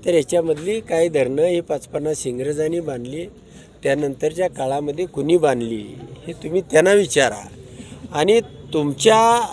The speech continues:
त्या भागामध्ये गेले वीस वर्षाच्या काळामध्ये तुमचं एखादं मॉडेल गाव दाखवा, दैवडी दाखवा, ओडूस दाखवा, मसवड दाखवा, एखादा बाबा ह्या पद्धतीचं आम्ही या ठिकाणी विकसित मॉडेल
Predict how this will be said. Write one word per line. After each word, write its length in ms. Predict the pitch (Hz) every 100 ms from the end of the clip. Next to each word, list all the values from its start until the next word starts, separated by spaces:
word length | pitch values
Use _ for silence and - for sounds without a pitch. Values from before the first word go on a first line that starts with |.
| - -
त्या 240 | 165 202
भागामध्ये 840 | 208 165 139 147 135 127 117 107 90 - - - - - - - - -
गेले 240 | 175 226
वीस 300 | 220 247 240
वर्षाच्या 520 | 233 170 185 180 196
काळामध्ये 760 | 190 151 139 143 135 135 170 196
तुमचं 360 | 196 170 160
एखादं 320 | 190 180 190 190
मॉडेल 420 | 165 147 165 165
गाव 260 | 139 127
दाखवा, 580 | 120 120 - 120 120 123 - - - - - - - - - - - - - - - - - - - - - 139
दैवडी 420 | 131 131 143 143
दाखवा, 680 | 135 123 131 123 127 123 127 - - 135
ओडूस 360 | 123 131 127
दाखवा, 680 | 120 120 - 123 123 123 123 120
मसवड 460 | 123 113 127 127
दाखवा, 680 | 123 117 - 123 123 131 127 -
एखादा 380 | 131 123 156 170
बाबा 260 | 156 160
ह्या 240 | 165 123 143
पद्धतीचं 640 | 147 131 123 123 143 139
आम्ही 320 | 175 131 139
या 100 | 131
ठिकाणी 400 | 123 127 131 127
विकसित 440 | 139 117 - 123 123
मॉडेल 380 | 117 113 120